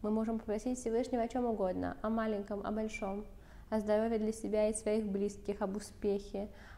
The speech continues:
о заработке, об удаче, о возможности заниматься тем, чем я хочу, о хорошем замужестве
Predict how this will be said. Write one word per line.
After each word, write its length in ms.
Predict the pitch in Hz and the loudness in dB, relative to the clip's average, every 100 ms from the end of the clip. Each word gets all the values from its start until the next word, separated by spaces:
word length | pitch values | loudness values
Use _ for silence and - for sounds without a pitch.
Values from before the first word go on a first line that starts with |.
| - | -6
о 100 | 208 | -2
заработке, 960 | 202 196 202 202 196 196 - - 185 208 - | 0 2 4 4 0 -4 -6 -4 -4 -4 -4
об 140 | 190 | -2
удаче, 760 | 196 185 196 208 208 - 196 214 | -2 0 2 0 -2 -6 -6 -4
о 80 | - | -2
возможности 600 | 196 196 202 208 196 - | -2 0 0 0 -2 -4
заниматься 520 | 190 190 190 202 208 | -2 0 -2 -2 -6
тем, 260 | 190 202 190 | -6 -4 -4
чем 140 | 196 | -2
я 140 | 180 190 | -4 -4
хочу, 540 | - 196 - 220 214 - - - - - - - - - | -6 -10 -4 -2 -2 -6 -14 -16 -16 -16 -16 -16 -16 -10
о 420 | - 185 180 180 180 - | -4 -2 -2 -2 -4 -4
хорошем 560 | 190 190 202 202 190 196 | 0 2 0 -2 -2 -2
замужестве 880 | 190 190 196 208 202 - - 175 196 | -2 0 0 2 -2 -4 -6 -6 -6